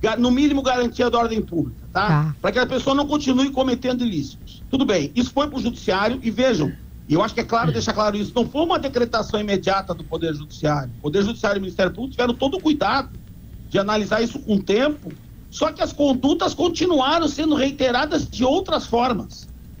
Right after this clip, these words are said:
Speaker 1: Ela não tem a ver com o fato de agora, mas as condutas ilícitas em outras modalidades demandam um modo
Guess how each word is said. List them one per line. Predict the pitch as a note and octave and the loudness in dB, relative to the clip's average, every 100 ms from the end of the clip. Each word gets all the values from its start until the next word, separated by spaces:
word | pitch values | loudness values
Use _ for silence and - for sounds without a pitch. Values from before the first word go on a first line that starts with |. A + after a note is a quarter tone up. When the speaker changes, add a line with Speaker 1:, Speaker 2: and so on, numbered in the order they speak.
| - | -2
Speaker 1:
Ela | A#3+ | 0
não | E4 | 0
tem | D#4+ E4 G4 | 0 2 2
a | F4+ | 2
ver | G3+ C4+ C4+ | 2 0 2
com | A#3+ B3+ | 2 2
o | |
fato | - G#3+ A3+ A3+ | 2 0 -2 -2
de | G#3 G3+ | -2 0
agora, | G3 D#3+ F3 D#3 A#2+ - - - | 2 2 2 2 -4 -12 -18 -6
mas | F#3 A3 G#3+ | -2 0 2
as | C4+ | 0
condutas | C4 B3+ B3 A#3 D#4+ G#4 F4 D4 A#3+ | 0 2 2 4 2 2 2 0 0
ilícitas | A#3+ A3 A3+ A3+ - G3+ - A3 G3+ - - - | 0 4 4 4 0 -8 -2 -2 -2 -14 -10 2
em | G#3+ | 4
outras | A#3 F#4 F#4+ D4+ A3+ | 4 2 0 0 2
modalidades | A#3 G#3+ G3+ G3 E3+ F3+ A3 C#4 C4 G3 | 2 2 2 2 0 2 2 2 0 -2
demandam | F#3 A3 A3 C4+ C4+ B3+ | 0 2 4 4 4 2
um | A3+ | 4
modo | A#3 C#4+ | 2 0